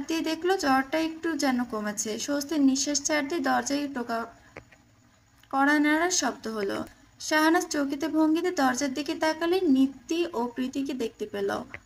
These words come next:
দুজন অনুমতির জন্য অপেক্ষা না করে নিঃশব্দে রুমের ভেতরে ঢুকলো। রুমে তখন সোলারের বাতি জ্বলছিল, সিলিং ফ্যান বন্ধ।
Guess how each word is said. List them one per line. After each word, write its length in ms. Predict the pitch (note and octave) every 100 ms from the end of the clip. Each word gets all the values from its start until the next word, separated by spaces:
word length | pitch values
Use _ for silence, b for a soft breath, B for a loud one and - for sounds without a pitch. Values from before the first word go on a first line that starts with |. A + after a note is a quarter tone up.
| - _ _ _ _ C#4
দুজন 380 | C4+ D4+ F4
অনুমতির 580 | D#4+ C4+ C4+ C#4+ D4+ E4
জন্য 220 | E4+ E4+
অপেক্ষা 400 | D4 B3+ C4+ C#4
না 160 | D4 D4
করে 200 | D4+ E4+
নিঃশব্দে 500 | C#4 C4+ D4+ C#4 E4
রুমের 240 | C#4 B3
ভেতরে 320 | A#3+ A#3+ A3 G#3+
ঢুকলো। 400 | A3 G3 G3+ G#3 b b b _
রুমে 260 | C#4 D4+ E4
তখন 300 | E4+ F4 G4+ A#4+ - - - _ _ _ _ _
সোলারের 640 | - D#4 D4+ D4+ D#4 E4
বাতি 280 | C4+ A#3+ G#3+
জ্বলছিল, 540 | A3 G#3 - G3 G#3+
সিলিং 360 | - D4 C#4 C#4+
ফ্যান 220 | D4+ C#4+
বন্ধ। 460 | A3 G#3 G#3 G#3